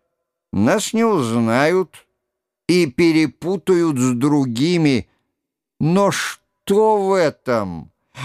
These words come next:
О нас скажут: «Их честность —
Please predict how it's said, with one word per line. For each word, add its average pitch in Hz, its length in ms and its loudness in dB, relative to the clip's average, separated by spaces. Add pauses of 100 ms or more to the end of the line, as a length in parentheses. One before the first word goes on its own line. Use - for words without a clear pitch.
(160)
О 165 220 2
нас 180 360 0
скажут: 185 800 -2 (180)
«Их 180 720 0
честность — 226 1400 -2